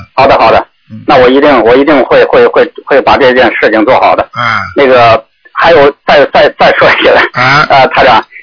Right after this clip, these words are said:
Speaker 1: 这，这，我一共做梦，做梦见您两次。
Speaker 2: 啊。
Speaker 1: 然后呢，呃，确确实实，我跟您听过一样的，我去一趟，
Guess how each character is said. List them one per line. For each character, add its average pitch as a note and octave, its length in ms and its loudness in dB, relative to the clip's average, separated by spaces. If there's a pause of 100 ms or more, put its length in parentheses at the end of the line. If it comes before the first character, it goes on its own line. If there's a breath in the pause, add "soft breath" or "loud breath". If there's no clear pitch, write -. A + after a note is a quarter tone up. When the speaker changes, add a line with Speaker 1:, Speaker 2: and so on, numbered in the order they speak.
(140)
Speaker 1:
这， D#3 260 2
这， - 320 -2
我 D3 200 2
一 E4 120 2
共 - 260 2 (100)
做 B3+ 180 2
梦， D4 260 2
做 G3 120 0
梦 F3+ 240 2
见 C#3+ 160 2
您 E3+ 160 4
两 A#2 220 2
次。 - 120 -2 (220)
Speaker 2:
啊。 C3 320 0
Speaker 1:
然 C#3+ 140 2
后 E3 240 2
呢， C3+ 240 2 (420)
呃， C#3+ 200 2
确 D#3 220 0
确 D#3+ 160 2
实 - 200 0
实， F3 80 2
我 C3+ 220 2
跟 D3+ 180 2
您 E3 160 4
听 F3 120 0
过 C3+ 120 2
一 C#3 40 2
样 D3 160 2
的， F3 120 0
我 C3+ 100 2
去 F3 340 0
一 D3+ 100 2
趟， C#3+ 260 0